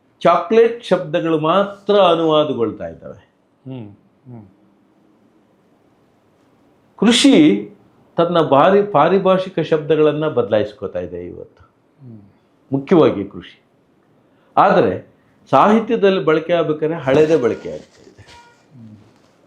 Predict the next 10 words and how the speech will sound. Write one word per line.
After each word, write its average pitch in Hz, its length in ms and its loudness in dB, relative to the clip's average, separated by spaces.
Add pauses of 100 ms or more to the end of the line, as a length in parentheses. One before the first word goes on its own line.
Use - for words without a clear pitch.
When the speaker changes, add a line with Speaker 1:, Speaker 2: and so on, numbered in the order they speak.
(140)
Speaker 1:
ಹಳೇದೇ 143 300 2
ಬಳಕೆ 101 320 -8
ಆಗ್ತಾ - 280 -14
ಇದೆ. - 220 -20 (1200)
ಹಾಗಾಗಿ 202 720 2 (1600)
ಸಂಬಂಧವಾಚಕಗಳು, 190 1400 2 (1000)
ಕೃಷಿಗೆ 214 600 4
ಜ-, 147 480 0
ಜೀವನಕ್ಕೆ 160 500 2
ಸಂಬಂಧಪಟ್ಟಂಥದ್ದು, 120 1200 -4